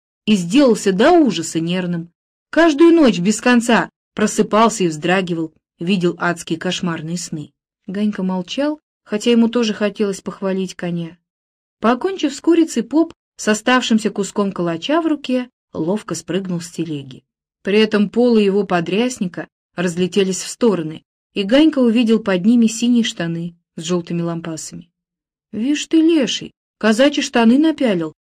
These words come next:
а на коне ездить боится. В телеге отсиживается»,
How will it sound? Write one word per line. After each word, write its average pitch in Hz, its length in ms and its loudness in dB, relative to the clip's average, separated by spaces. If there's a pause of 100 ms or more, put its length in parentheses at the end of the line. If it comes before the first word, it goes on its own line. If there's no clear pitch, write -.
а 190 80 -6
на 196 120 -2
коне 214 320 4
ездить 196 360 -2
боится. 190 600 -6 (280)
В - 100 -20
телеге 208 580 2
отсиживается», 170 840 -2